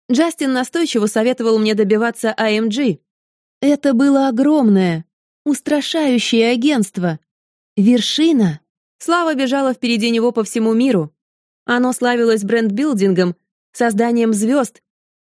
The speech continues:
поставкой моделей для разворотов в хай-эндовых журналов и умением зарабатывать деньги. Но в его рядах была только одна модель плюс-сайз. «Именно там тебе и нужно быть», — говорил Джастин. «Добивайся встречи.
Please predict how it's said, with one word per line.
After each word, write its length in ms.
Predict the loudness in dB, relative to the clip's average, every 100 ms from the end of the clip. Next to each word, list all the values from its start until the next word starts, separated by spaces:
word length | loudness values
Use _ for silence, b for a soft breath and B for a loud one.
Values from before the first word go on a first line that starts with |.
| _ -6
поставкой 540 | -6 -2 -4 -2 -2
моделей 400 | 0 0 0 0
для 160 | 0 0
разворотов 500 | 0 0 -2 -2 -4
в 60 |
хай-эндовых 560 | -2 -2 0 0 0 0
журналов 580 | 0 0 0 0 -2 -4 _ _ -2
и 100 | 0
умением 500 | 2 2 2 2 0
зарабатывать 680 | 0 0 0 -2 -2 -2
деньги. 500 | 0 0 0 0 -2 _ _ _ _ _ -4
Но 200 | -2 0
в 20 |
его 240 | 0 2
рядах 380 | 2 2 0 0
была 240 | -2 -2
только 340 | -2 -4 -2 -4
одна 220 | -2 -2
модель 340 | 0 0 -2
плюс-сайз. 680 | -2 -2 -4 -2 -2 -2 -10 _ _ _ _ _ _
«Именно 460 | 0 4 4 4 2
там 320 | 0 -2 -2
тебе 340 | -2 0 2
и 20 | 2
нужно 380 | 2 2 2
быть», — 320 | 2 0 -2 -10 _ _ _ -6
говорил 400 | 0 0 2 0
Джастин. 480 | 0 -2 -4 -6 -8 _ _ -2
«Добивайся 640 | 0 2 2 0 -2 -4
встречи. 560 | -4 0 0 0 -6